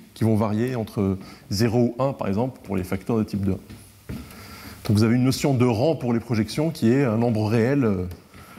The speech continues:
continu entre zéro et un. Donc la plupart des, la plupart des gens qui étudient les algèbres de phénomènes qui travaillent là-dessus, en fait, travaillent exclusivement avec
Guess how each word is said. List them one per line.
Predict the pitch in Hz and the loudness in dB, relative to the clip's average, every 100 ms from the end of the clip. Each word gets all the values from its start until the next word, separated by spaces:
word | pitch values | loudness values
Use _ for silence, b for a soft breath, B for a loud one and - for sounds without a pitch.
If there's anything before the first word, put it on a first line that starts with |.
| B - | B -4
continu | 117 127 135 | -2 0 0
entre | - | 0
zéro | 104 98 98 | -2 0 0
et | |
un. | 95 - - - - B B B B B B B B | -2 -14 -16 -16 -14 B B B B B B B B
Donc | 143 147 - - | 2 2 -2 -4
la | 170 135 | 0 0
plupart | 165 185 202 175 | 0 2 2 4
des, | 143 127 117 107 85 B B B _ - _ _ - - - - _ _ _ - 127 | 2 4 4 2 -4 B B B _ -20 _ _ -20 -10 -10 -10 _ _ _ -8 -4
la | |
plupart | 120 139 160 | 0 2 4
des | 139 | 4
gens | 156 | 0
qui | 156 | 0
étudient | 143 123 143 | -2 0 2
les | 123 | 4
algèbres | 123 127 | 4 2
de | 110 | 0
phénomènes | 120 117 131 135 | 2 2 0 -2
qui | - | -6
travaillent | - 110 113 | -4 0 2
là-dessus, | 104 - 139 165 175 175 120 - - - - - | 0 -2 -2 0 0 -4 -14 -20 -20 -20 -8 -4
en | |
fait, | 117 135 135 - - B B B B B - | -2 -2 -4 -12 -16 B B B B B -16
travaillent | - 131 120 120 - | -4 0 0 0 -2
exclusivement | 113 - 165 143 135 123 131 175 - - - - - - - B B B B B B - | -6 -2 0 2 4 2 0 -2 -10 -20 -20 -20 -20 -20 -20 B B B B B B -2
avec | 120 123 123 | 2 2 0